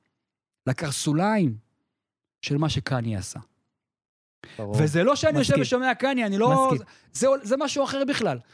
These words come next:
Speaker 3: מסכים.
Speaker 1: עכשיו, זה, זה
Speaker 3: זה ליגה
Speaker 1: ילדים,
Speaker 3: אחרת.
Speaker 1: ילדים של הדבר הזה בסדר. גם, אה, אה, אתה יודע, קח רפר כמו, אתה יודע,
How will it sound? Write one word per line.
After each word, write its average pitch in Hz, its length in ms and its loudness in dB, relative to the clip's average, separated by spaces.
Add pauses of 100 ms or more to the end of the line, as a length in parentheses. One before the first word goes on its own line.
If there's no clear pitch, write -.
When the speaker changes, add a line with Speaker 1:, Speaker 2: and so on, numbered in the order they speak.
Speaker 3:
מסכים. 143 220 -4
Speaker 1:
עכשיו, 185 200 2
זה, 254 200 0
זה 208 180 0 (100)
Speaker 3:
זה - 60 -4
ליגה - 20 2
Speaker 1:
ילדים, 220 360 4
Speaker 3:
אחרת. 139 240 -6
Speaker 1:
ילדים 254 260 2
של 262 120 2
הדבר 220 220 0
הזה 196 260 0
בסדר. 147 420 -2 (340)
גם, 196 440 -2
אה, 147 60 -8 (680)
אה, 104 500 -8 (720)
אתה - 80 -10
יודע, 107 160 -6
קח 131 240 -6
רפר 143 260 -4
כמו, 123 460 -4 (1000)
אתה - 60 -20
יודע, 107 200 -4